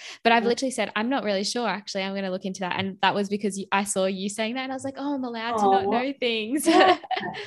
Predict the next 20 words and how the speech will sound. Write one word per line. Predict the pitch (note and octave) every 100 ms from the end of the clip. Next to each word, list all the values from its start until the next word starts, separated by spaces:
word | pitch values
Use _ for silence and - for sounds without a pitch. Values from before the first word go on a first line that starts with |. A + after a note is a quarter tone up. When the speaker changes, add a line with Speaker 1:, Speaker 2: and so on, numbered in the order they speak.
| - - -
Speaker 2:
Fantastic. | D4+ D4 D#4 D4 G3+
And, | B3+
like, | C4
how | - B3+
did | C#4+ D4
you |
feel | - G3+ D4
after | F4 A3 G3
that? | F3+
Like, | F#3+
I'm | G3+ G3+
sure | G3+ G3+
the, | G#3 G#3 -
the |
client | G3+ - F#3+ G3
would |
have | F#3+
been | F#3 F#3+
like, | F#3+ - _
"Cool. | - A#4+ G#4 D3+ -